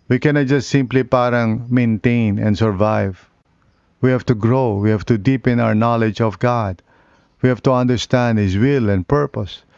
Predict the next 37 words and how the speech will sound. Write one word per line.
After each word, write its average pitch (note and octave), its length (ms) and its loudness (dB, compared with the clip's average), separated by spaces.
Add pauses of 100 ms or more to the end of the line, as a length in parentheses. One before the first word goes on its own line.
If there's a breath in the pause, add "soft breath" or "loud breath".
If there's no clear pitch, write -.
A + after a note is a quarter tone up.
(680 soft breath)
And B2 160 2
in B2+ 80 0
so D3+ 160 2
doing, C#3 320 0
magkakaroon B2 560 0
tayo A#2 240 0
ng A2+ 240 -2
insight B2 560 0
and G2+ 160 0
wisdom G#2 560 -4 (800 soft breath)
kung B2 240 2
ano B2 80 2
yung A2+ 80 -2
pinagagawa A2+ 720 0
niya G2+ 160 -2
sa G#2+ 240 -2
atin G2 160 -2
in G2 240 0
this A#2 240 -4
life. G2+ 400 -6 (480 loud breath)
Please D3+ 320 0
don't E3 240 2
allow D#3 400 2
your C3+ 160 0
life C3+ 560 0
to C3+ 80 0
be B2 160 -2
over C3+ 640 0
without B2+ 480 0
you C3 320 0 (160 soft breath)
serving B2+ 640 0
the A#2+ 80 0
Lord B2+ 320 0
in G#2 160 -4
some C3+ 240 -2
kind B2+ 320 -2
of, A2 240 -4